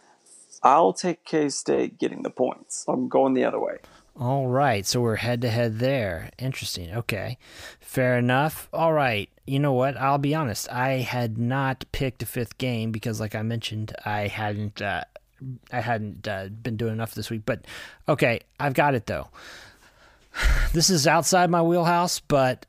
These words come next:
Speaker 2: I've seen a lot of, uh, these two <laughs> teams this year, Maryland and Penn State. It's a huge number for Penn State, uh, twenty-five points. But, I mean, Penn State has actually played a lot better than their record would indicate.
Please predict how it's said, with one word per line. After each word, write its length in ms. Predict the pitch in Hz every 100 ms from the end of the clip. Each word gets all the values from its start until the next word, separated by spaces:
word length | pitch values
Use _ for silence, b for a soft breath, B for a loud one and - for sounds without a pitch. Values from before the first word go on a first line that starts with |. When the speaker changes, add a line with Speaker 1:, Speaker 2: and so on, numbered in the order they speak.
| -
Speaker 2:
I've 220 | 131 123
seen 340 | - 160 170
a 100 | 170
lot 400 | 139 127 139 143 135
of, 280 | 139 131
uh, 160 | 131 127
these 240 | 123 127
two 140 | - 123
<laughs> 100 | -
teams 300 | 156 123 127
this 200 | 117 -
year, 260 | 120 117 107 B B B B
Maryland 540 | 123 127 143 143 143
and 140 | 135 113
Penn 220 | 135 131
State. 440 | - 135 127 123 - _ -
It's 200 | 127 -
a 60 |
huge 640 | 104 - - 196 175 135 123
number 380 | 135 120 107
for 160 | 98 101
Penn 240 | - 101
State, 440 | 95 - 98 82 - _ -
uh, 380 | 101 95 92 90 -
twenty-five 580 | 139 131 113 127 107
points. 480 | - 120 110 101 - B B B B B B _
But, 440 | 117 113 123 - - _ _ _ -
I 260 | 113 135
mean, 140 | 156 127
Penn 180 | 208 190
State 260 | - 196
has 160 | 143 117
actually 320 | 131 120 143
played 400 | - 135 135 139
a 80 | 117
lot 340 | 110 117 113
better 360 | 120 117 127 123
than 180 | 117 113
their 140 | 107
record 400 | 95 104 123 107
would 140 | 101
indicate. 600 | 104 110 107 123 113 113